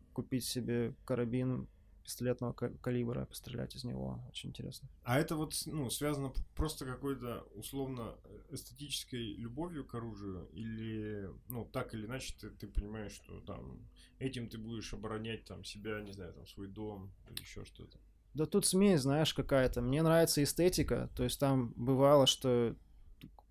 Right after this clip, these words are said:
Speaker 1: к-, покупаешь страйкбольный автомат, и ты реально с ним чуть ли не засыпаешь. Потому что ты его всё время там трогаешь, как девочку какую-нибудь. Наслаждаешься прям. Ну, не знаю, это какая-то психическая, может, травма у меня была какая-нибудь. Я не знаю, не могу объяснить, почему так.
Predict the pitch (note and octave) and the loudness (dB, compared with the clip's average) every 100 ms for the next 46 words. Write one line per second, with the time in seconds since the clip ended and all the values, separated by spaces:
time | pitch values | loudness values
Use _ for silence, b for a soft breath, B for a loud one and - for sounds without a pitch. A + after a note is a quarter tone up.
0 | - - - C3+ B2+ D3 C#3+ - B2+ B2+ | -20 -10 -6 -4 6 8 8 6 0 2
1 | C3 C3+ B2+ - B2 A#2+ C3+ - - A#2+ | 6 6 4 0 0 2 0 -2 -8 -4
2 | B2+ B2 A#2+ A#2 B2 A#2+ A#2+ A#2 B2 B2 | 0 2 4 2 2 0 -2 -2 -2 0
3 | A#2+ A#2+ - A#2+ A#2+ B2 C3 - - - | 0 0 -2 0 0 0 -4 -8 -12 -20
4 | - A#2+ - - A#2 - B2 A#2 B2 B2+ | -8 -6 -6 -4 -2 0 0 0 0 0
5 | B2 C3 B2+ B2+ B2 A#2+ A#2+ B2+ C3 B2 | -2 2 4 4 4 0 -4 -8 -2 0
6 | A#2+ - - - - - - - - B | 0 -4 -8 -8 -6 -6 -6 -10 -18 B
7 | B B B B2+ B2+ C3 A#2+ B2+ B2 - | B B B -4 0 0 4 4 4 2
8 | C#3 - C3 C3+ D#3+ C#3+ B2+ C3+ C#3 B2+ | -2 -2 2 6 6 8 6 4 0 0
9 | - D#3 - - B2 A#2+ A#2 - B2 B2+ | -2 -2 -2 0 0 0 -2 0 2 2
10 | A#2 A#2 A#2+ A#2 - A#2 B2 C3+ C#3 - | 0 0 -2 -4 -4 -4 -2 0 0 0
11 | B2 B2 A#2 A#2 A2 C3+ - A2+ - - | 0 0 2 2 0 -2 -2 -4 -4 -2
12 | A#2 A2+ F#3 - | 0 4 4 2